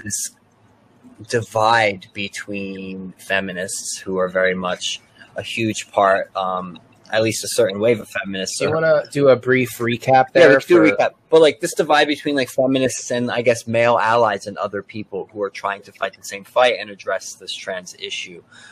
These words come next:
Speaker 1: Um, so, long story short, I have to start with Macy Gray <laughs> and what happened with Macy Gray. So, Macy Gray did an interview. I think it was on Piers Morgan.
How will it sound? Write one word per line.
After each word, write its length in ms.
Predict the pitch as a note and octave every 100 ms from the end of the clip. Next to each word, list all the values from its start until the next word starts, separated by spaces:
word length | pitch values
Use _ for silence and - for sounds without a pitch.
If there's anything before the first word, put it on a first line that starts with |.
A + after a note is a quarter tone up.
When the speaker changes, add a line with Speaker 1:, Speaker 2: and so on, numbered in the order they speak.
| - _
Speaker 1:
Um, 220 | A2+ A2+ -
so, 380 | - C3 B2+ -
long 280 | C3 C#3+ E3+
story 260 | - F3 E3
short, 420 | - B2 A#2+ - _ _ _ - _ _
I 80 | A2
have 100 | A#2+
to 80 | -
start 240 | B2 A2
with 80 | A2
Macy 280 | G#2 - -
Gray 300 | G2 F2 D#3
<laughs> 40 |
and 120 | A#2 G2+
what 100 | G2
happened 240 | G2 G2
with 100 | F#2+
Macy 220 | F#2+ -
Gray. 220 | - G2 F#2
So, 300 | - G#2 G2+ - - - _ _ _
Macy 320 | B2+ C3+ -
Gray 220 | - C#3 C3
did 140 | C3+
an 40 |
interview. 460 | A#2+ B2 A2+ A#2 A#2
I 80 | G#2
think 180 | C#3 -
it 40 |
was 140 | D3+ B2+
on 80 |
Piers 380 | A2+ - A2 - A2+
Morgan. 540 | A#2 A#2 G#3 B3